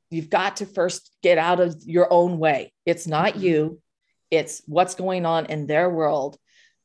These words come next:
Speaker 1: And you've got to make that reconnection, because this could be something they were genuinely interested in, but life got in the way, business got in the way. So you've got to keep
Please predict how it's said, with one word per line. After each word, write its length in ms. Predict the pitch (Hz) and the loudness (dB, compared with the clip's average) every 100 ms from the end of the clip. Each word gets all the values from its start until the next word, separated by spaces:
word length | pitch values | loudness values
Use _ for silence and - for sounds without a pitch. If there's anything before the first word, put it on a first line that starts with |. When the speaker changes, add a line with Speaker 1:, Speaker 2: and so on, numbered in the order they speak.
| - | -2
Speaker 1:
And 300 | 170 160 156 | 0 0 -4
you've 140 | 156 | -4
got 220 | 190 175 208 | -2 0 0
to 80 | |
make 260 | 185 175 - | 0 -4 -2
that 180 | 156 - | -2 -2
reconnection, 720 | 156 151 160 156 160 - - - _ _ _ - | -6 -8 -6 -6 -6 -10 -12 -16 _ _ _ -2
because 560 | 180 185 180 170 - - | 0 2 4 4 0 -2
this 220 | 233 233 | 0 -2
could 220 | - 285 | -4 -4
be 100 | 262 | -4
something 400 | 202 196 190 208 | -2 -2 -2 -4
they 140 | 180 180 | -2 -4
were 100 | 175 | -4
genuinely 680 | 156 180 226 233 185 170 165 | -4 -2 0 0 0 -4 -6
interested 540 | 202 233 262 - 240 | -6 -4 -6 -2 -2
in, 320 | 143 147 151 - _ - | -2 -6 -10 -14 _ -2
but 280 | 175 175 - _ | 2 2 -2 _
life 360 | 156 151 226 226 | -2 0 0 0
got 200 | 190 185 | -2 0
in 100 | 175 | -2
the 100 | 156 | -2
way, 380 | 160 208 147 135 | 0 2 0 0
business 380 | 185 208 214 202 | 0 0 -2 -4
got 220 | 180 160 | -2 -2
in 120 | 151 143 | -2 -6
the 80 | |
way. 400 | 139 180 151 - _ _ _ _ _ _ | -4 -4 -4 -10 _ _ _ _ _ _
So 680 | - - 190 165 160 143 - | -12 2 4 6 4 2 -6
you've 200 | 160 185 | -6 0
got 180 | 214 202 | 2 2
to 80 | 196 | 0
keep 440 | - 214 196 - | -6 -6 -6 -8